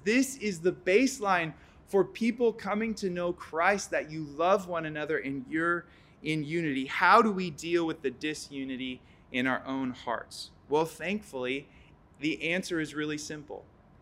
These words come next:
And Paul has already given us the answer in verse seventeen. We need to seek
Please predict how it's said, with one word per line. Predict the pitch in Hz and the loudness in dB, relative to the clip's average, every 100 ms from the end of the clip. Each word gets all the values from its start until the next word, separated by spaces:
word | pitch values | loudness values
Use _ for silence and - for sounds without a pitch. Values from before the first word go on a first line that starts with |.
| - | -2
And | 139 151 | 0 0
Paul | 147 - 156 170 | -2 2 4 4
has | 160 - - | 0 -4 2
already | 156 170 175 156 | 4 6 4 -2
given | - 160 160 | -4 -2 -2
us | 131 127 | -4 -6
the | 135 120 | -10 -8
answer | 123 127 139 131 | -8 -6 -6 -4
in | 123 | -4
verse | 117 127 127 - - | -2 -2 -4 -12 -14
seventeen. | - 151 139 139 131 139 117 101 - - - - - | -4 0 0 -2 -8 -8 -8 -12 -18 -20 -20 -20 -4
We | 139 202 | 2 4
need | 196 190 | 4 0
to | - 131 | -4 -10
seek | - - 170 220 - | -8 -6 -6 -8 -14